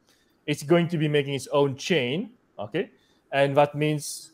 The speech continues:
there's ability to release more games or for it to become the winner among all those solution providers, even though from a technical per-, point of view, it's changed probably the worst one out of everyone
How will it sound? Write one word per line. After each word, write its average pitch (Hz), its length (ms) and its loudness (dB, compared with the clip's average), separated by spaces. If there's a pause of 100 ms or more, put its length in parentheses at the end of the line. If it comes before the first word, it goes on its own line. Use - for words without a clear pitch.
there's 135 160 0
ability 151 540 2
to 151 100 -2
release 139 320 -2
more 139 260 2
games 127 380 -2
or 123 240 0
for 135 300 -2
it 151 200 2
to 147 60 -6
become 127 480 -2 (140)
the 147 360 -2 (260)
winner 131 420 0
among 120 220 0
all 131 180 0
those 120 460 -4
solution 131 360 -2
providers, 123 440 2
even 196 380 6
though 180 320 2 (240)
from 151 180 -2
a 151 60 4
technical 175 540 0
per-, 156 240 0 (360)
point 170 220 0
of 127 120 0
view, 143 320 -2 (360)
it's 160 180 -8
changed 175 480 0
probably 170 240 0
the 143 120 2
worst 151 400 4
one 127 200 0
out 139 180 0
of 123 200 -4
everyone 127 480 -2